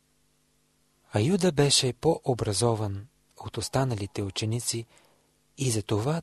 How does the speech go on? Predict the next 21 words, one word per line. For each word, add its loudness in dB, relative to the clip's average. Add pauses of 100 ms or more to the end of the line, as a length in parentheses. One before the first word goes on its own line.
те 4
го -2
уважаваха -2
високо. -4 (1300)
Преди 2
той 0
беше 0
книжник, -4 (880)
който, -4 (260)
след 0
като -4 (340)
видя -2
с -4
очите -2
си -2
чудесата 0 (120)
и -2
изцеленията, 0
които -6
вършеше -2
Исус, -2